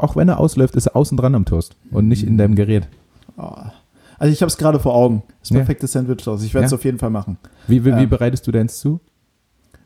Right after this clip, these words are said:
Speaker 2: immer nur
Speaker 1: Sag, was sind die Ingredients?
Speaker 2: immer nur Schinken und Käse.
Speaker 1: Ja.
Speaker 2: Also
Speaker 1: Nicht mal
Speaker 2: so
Speaker 1: Salami, nicht mal die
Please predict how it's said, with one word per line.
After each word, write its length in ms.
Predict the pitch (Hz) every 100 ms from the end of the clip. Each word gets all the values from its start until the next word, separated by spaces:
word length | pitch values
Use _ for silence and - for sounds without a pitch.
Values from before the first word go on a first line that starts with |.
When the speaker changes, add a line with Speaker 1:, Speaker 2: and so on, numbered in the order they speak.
| _ -
Speaker 2:
immer 220 | 147 156
nur 280 | 151 143 147
Speaker 1:
Sag, 200 | 151 147
was 120 | 117 117
sind 120 | 113
die 100 | 110
Ingredients? 540 | 113 107 117 123 123
Speaker 2:
immer 200 | 156 185
nur 180 | 175 151
Schinken 320 | - 160 180
und 100 | 127
Käse. 400 | 123 131 117 101 - _
Speaker 1:
Ja. 260 | 92 90 98 117 - -
Speaker 2:
Also 180 | - 127
Speaker 1:
Nicht 120 | 135
mal 80 | 151
Speaker 2:
so 60 | 131
Speaker 1:
Salami, 360 | 113 110 147 143
nicht 160 | 127
mal 140 | 139 127
die 280 | 113 107